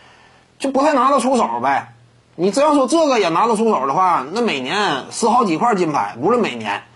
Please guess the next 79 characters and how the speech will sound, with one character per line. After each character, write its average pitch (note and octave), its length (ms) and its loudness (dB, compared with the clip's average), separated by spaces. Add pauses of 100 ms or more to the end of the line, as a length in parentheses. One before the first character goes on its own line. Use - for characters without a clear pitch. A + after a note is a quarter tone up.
(180)
那 A3+ 100 -4
一 F4+ 200 2
整 F#3+ 200 2
就 A#3 80 4
十 - 160 0
好 B3 180 4
几 F#3+ 100 2
个 A#3+ 100 2
人 F3 140 0
都 F#3+ 100 2
出 A2+ 200 -6
来， G#2+ 200 -2
你 C#3+ 120 -4
都 G#3 180 2
进 A3 120 2
名 C#3 140 -4
人 B2 80 -6
堂 G#2 260 -6
了， - 120 -18 (340)
那 C#3 120 -10
靠 A3 220 2
这 A3+ 60 4
个， G#3+ 360 0
这 C4 120 0
不 A3 160 0
算 C#4+ 240 2
硬 D4 120 2
荣 A#2+ 280 -4
誉。 A2 120 -8 (380)
在 C4 260 2
名 F#3 220 2
人 C#4+ 140 2
堂 G3+ 180 2
体 F#3+ 140 -6
系 F3+ 140 -2
之 D3 140 0
下， C3+ 300 0 (320)
呃， D3 260 0 (360)
尤 A#3 200 2
其 A#3 120 2
是 B3 80 4
美 F3+ 240 0
国 A3+ 140 2
本 B3+ 160 0
土 G3+ 120 2
的 D3+ 100 0
球 B2 160 -4
员， A2+ 140 -4
这 A#3 220 2
个 D#3 100 2
谈 F#3 260 -2
不 D#3+ 80 -2
上 F#3 180 0
多 B2+ 180 0
硬 D3 120 0
的 A2+ 80 -4
荣 - 140 -10 (100)
誉， - 80 -18 (540)
你 A3+ 140 -8
就 F#4 120 2
比 G#3 140 2
较 E4 120 4
简 E3+ 280 2
单 F3+ 200 2
嘛， B3+ 100 2
你 E3+ 160 2
去 D#4 260 2
报 E4 200 4
个 A#3+ 80 0
名， F#3+ 260 -2
大 D4 200 2
概 G#3+ 140 2
率 G#3 160 0
你 C3 160 -8
是 D#3+ 100 -6
拿 D3+ 140 0
金 D3 160 -4
牌 A#2 260 -6
的， - 100 -18